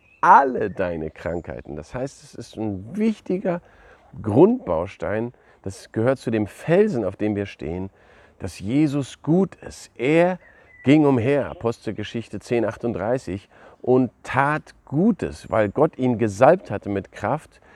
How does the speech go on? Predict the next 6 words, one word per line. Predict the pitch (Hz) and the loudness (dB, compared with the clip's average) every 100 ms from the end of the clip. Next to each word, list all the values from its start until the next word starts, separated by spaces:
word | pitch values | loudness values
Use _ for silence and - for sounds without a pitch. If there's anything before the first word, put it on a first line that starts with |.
| - | -10
Er | - 95 | -6 -4
ging | 92 165 190 | 0 2 2
umher | 175 104 120 139 147 - | 0 0 2 0 0 -4
und | - 123 - - | 0 0 -2 -6
heilte | 139 170 175 - 160 - _ _ | 2 4 4 2 -2 -2 _ _
alle | 151 202 262 202 87 | 4 8 8 6 0